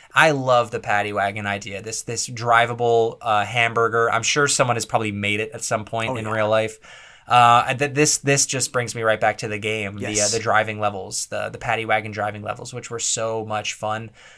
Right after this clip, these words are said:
Speaker 1: Um, yeah, uh, I love that part when they drive out and they basically go out to go get gas from this gas station. And as soon as they pass the county line, uh, a thug steals the paddy wagon from them right away.
Speaker 2: <laughs> What does he say? He's like,
Speaker 1: So
Speaker 2: "Hand it
Speaker 1: good.
Speaker 2: over," and then, "Oh, okay."
Speaker 1: "Out of the car, fellas."
Speaker 2: Yeah, yeah, <laughs> so, yeah, that's right. "Out, out of the car,
Speaker 1: Yeah.
Speaker 2: fellas. Let's go." <laughs> I love,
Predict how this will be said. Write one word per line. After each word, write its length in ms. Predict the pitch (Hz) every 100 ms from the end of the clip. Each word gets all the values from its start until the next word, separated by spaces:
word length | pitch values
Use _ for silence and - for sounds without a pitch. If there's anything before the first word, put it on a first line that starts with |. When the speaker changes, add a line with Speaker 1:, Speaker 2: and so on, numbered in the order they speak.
| _ -
Speaker 1:
Um, 480 | 107 107 104 104 -
yeah, 220 | 113 107 -
uh, 20 | - 117 107
I 120 | 123
love 200 | 117 110
that 180 | 104 104
part 180 | 104
when 100 | 113
they 100 | 113
drive 280 | 107 113 110
out 240 | 110 113 120
and 100 | 131
they 80 |
basically 360 | 139 156 165 156
go 200 | 135 135
out 200 | 123 123
to 140 | - 120
go 160 | 120
get 160 | 113 107
gas 260 | 113 117
from 140 | - 113
this 120 | 110
gas 280 | 120 113 117
station. 400 | 120 120 131 120
And 100 | 113
as 80 | -
soon 160 | 135
as 100 | 127
they 100 | 123
pass 240 | 117 120 117
the 80 | -
county 320 | 127 120 117
line, 320 | 143 180 180 - - -
uh, 220 | 113 113 104
a 40 |
thug 400 | - 147 117 104 113
steals 420 | - - 120 113
the 60 | 107
paddy 240 | 120 110
wagon 240 | 107 107 104
from 220 | 113 110
them 160 | 107 104
right 200 | 104 101
away. 200 | 104 -
Speaker 2:
<laughs> 60 | - - 196 196
What 500 | 226 214 202 214 277
does 180 | 349 -
he 80 |
say? 220 | 269 175 160
He's 140 | 160
like, 120 | 160
Speaker 1:
So 80 | -
Speaker 2:
"Hand 120 | 151
it 40 | 135
Speaker 1:
good. 80 | 135
Speaker 2:
over," 280 | 135 160
and 160 | 170 143
then, 120 | 143 123
"Oh, 240 | 139 131
okay." 220 | 123 117 120
Speaker 1:
"Out 180 | 147 170
of 60 |
the 60 | 160
car, 200 | 156 120
fellas." 320 | 110 107 110 -
Speaker 2:
Yeah, 100 | 143
yeah, 200 | 190 180
<laughs> 80 | -
so, 120 | -
yeah, 80 | 202
that's 280 | 214 190 165
right. 120 | 135
"Out, 200 | 131 127
out 140 | 131
of 40 | 170
the 60 |
car, 160 | 160 160
Speaker 1:
Yeah. 60 | 127
Speaker 2:
fellas. 280 | 120 180 -
Let's 160 | - -
go." 140 | 151
<laughs> 40 |
I 720 | 233 226 196 240 233 285 - 220
love, 280 | 196 202